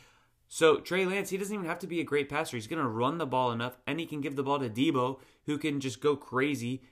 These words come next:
And Ayuk is also a pretty fast guy who's got some good run after catch as well. So right there, same with Kittle. Right there, you've got plenty of reasons to be all in on Trey Lance as a late round tight end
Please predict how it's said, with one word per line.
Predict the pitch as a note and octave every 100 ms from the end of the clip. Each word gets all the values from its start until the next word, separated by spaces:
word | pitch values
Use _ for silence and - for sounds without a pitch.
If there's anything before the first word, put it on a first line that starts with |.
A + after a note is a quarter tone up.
| -
And | A#2
Ayuk | G2 D3 E3 C3+
is | B2
also | C3 C3 B2+
a |
pretty | - C3 C3+
fast | C3 B2 A#2+ -
guy | A#2 B2
who's | A#2+
got | A2 A#2+
some | - A#2+
good | A#2 A2+
run | A2+ A2+
after | A2 A2
catch | - G#2+ G2
as | F#2+
well. | C3 C#3 A#2+ - - -
So | - B2+ A#2 - _ _ _ _ _ _ _
right | C#3 E3 E3+
there, | E3
same | C#3+ C#3+
with | D3+ D3
Kittle. | F3 C#3 F2 - _ -
Right | C#3+ D3
there, | E3
you've | E3 E3+
got | E3 C3+
plenty | - D3 D#3+ D#3+
of | C3+
reasons | D3 C3+ C#3+
to | C#3
be | A#2+ C3 -
all | B2+ C#3
in | C#3 B2+
on | A#2
Trey | B2+ B2
Lance | B2 A#2+ - _ _ -
as | B2 B2 -
a | A#2 G#2+
late | G#2+ C#3 -
round | C#3 C3+ C3+
tight | C3 B2+
end | B2 B2